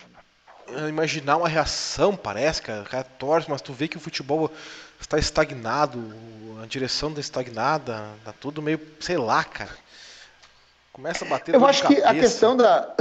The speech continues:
Speaker 2: <coughs> a questão do, do, da direção estagnada, parece que a, eu vejo agora a diretoria do Grêmio tentando limpar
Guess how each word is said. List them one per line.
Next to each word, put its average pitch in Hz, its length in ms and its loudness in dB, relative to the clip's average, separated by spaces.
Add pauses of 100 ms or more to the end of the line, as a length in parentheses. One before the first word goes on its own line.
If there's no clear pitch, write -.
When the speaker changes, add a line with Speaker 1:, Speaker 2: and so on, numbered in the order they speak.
(100)
Speaker 2:
<coughs> - 240 -2
a 180 100 0
questão 208 420 4
do, 220 160 2
do, 156 420 6 (1120)
da 143 140 8
direção 170 800 6 (220)
estagnada, 131 800 0 (120)
parece 175 260 6
que 233 80 4
a, 170 320 6
eu 180 180 8
vejo 180 280 6
agora 143 600 6
a 127 40 2
diretoria 139 460 2
do 156 100 6
Grêmio 156 440 4 (560)
tentando 226 880 4 (140)
limpar 175 960 2